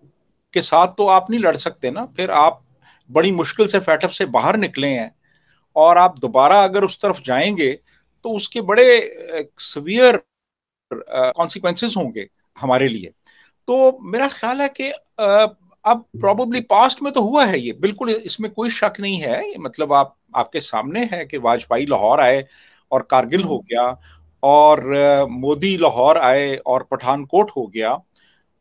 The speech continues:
Speaker 1: और शाह महमूद कुरैशी दिल्ली में थे और बॉम्बे हो गया। मतलब ये चीज़ें तो होती रही हैं। यानी यहाँ पे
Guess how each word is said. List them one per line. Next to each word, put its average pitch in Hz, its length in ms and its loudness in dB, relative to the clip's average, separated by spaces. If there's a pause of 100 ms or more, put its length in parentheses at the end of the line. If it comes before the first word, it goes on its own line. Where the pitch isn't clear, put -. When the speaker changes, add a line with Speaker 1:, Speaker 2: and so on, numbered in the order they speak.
(120)
Speaker 1:
और 151 580 6
शाह 151 300 -2
महमूद 160 360 -4
कुरैशी 147 480 -6
दिल्ली 156 360 -2
में 214 180 -2
थे 151 320 -4
और 143 480 0 (300)
बॉम्बे 143 280 0
हो 180 180 2
गया। 123 220 -8
मतलब 311 440 -8 (120)
ये 175 240 -6
चीज़ें 175 360 -10
तो 196 380 -4
होती 220 260 -8
रही 170 260 -6
हैं। 98 160 -12
यानी 135 300 -12 (360)
यहाँ 120 360 -2
पे 180 400 -4